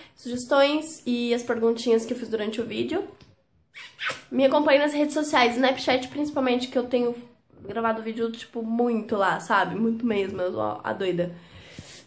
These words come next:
Instagram também, posto fotinhos pra gente ficar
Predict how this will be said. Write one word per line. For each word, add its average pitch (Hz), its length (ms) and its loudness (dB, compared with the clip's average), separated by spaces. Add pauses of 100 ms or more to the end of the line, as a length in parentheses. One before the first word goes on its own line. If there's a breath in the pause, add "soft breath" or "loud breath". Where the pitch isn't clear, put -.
(220 loud breath)
Instagram 302 460 2
também, 330 520 6
posto 294 300 2
fotinhos 311 1000 -2
pra 254 140 -2
gente 254 280 -2
ficar - 460 -2